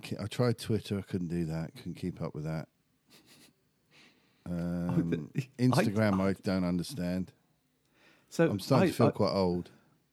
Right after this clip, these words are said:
Speaker 2: Yeah.
Speaker 1: I like, I've
Speaker 2: Well, I
Speaker 1: tried Instagram a few, I ju-, I just can't work it out.
Speaker 2: I joined this, this, uh, business networking group in, uh, Colchester, and they're a, they're a lovely bunch of folk, but there are about thirty people in the group, so it's a big,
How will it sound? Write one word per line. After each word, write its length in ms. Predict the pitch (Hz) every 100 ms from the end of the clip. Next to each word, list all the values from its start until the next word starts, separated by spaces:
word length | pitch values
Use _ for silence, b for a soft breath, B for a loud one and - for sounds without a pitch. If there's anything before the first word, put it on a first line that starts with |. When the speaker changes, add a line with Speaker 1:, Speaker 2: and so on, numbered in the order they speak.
| _ _ -
Speaker 2:
Yeah. 380 | 104 95 87 -
Speaker 1:
I 60 | 95
like, 180 | 101 95
I've 120 | 101
Speaker 2:
Well, 120 | 170
I 120 | 127 113
Speaker 1:
tried 40 |
Instagram 500 | 104 90 87 87 90
a 40 |
few, 220 | 85 98 90
I 20 |
ju-, 180 | - 82
I 120 | 98
just 200 | 87 -
can't 200 | 101 90
work 240 | 90 87
it 80 | 78
out. 260 | 117 123 - _ _ _ _ _ _ b b -
Speaker 2:
I 120 | 240
joined 280 | 277 202 127
this, 340 | 113 - - -
this, 300 | 101 - - -
uh, 160 | 95 92
business 460 | 101 165 117 85 -
networking 520 | 127 92 - 73 76
group 300 | 71 65 -
in, 220 | 87 85
uh, 280 | 82 82 101
Colchester, 580 | 139 123 - - - - - _ -
and 160 | 113 127
they're 180 | 131
a, 220 | 117 110 -
they're 220 | 123 120
a 40 | 107
lovely 340 | 143 127 92 - _
bunch 260 | - 87 85
of 80 | 85
folk, 280 | 101 87 -
but 100 | 101
there 100 | 123
are 40 | 135
about 280 | 135 92 -
thirty 320 | 98 82 90
people 320 | 110 113 -
in 120 | 80
the 80 | 82
group, 280 | 101 92 -
so 80 | -
it's 120 | 113
a 40 | 196
big, 260 | 165 123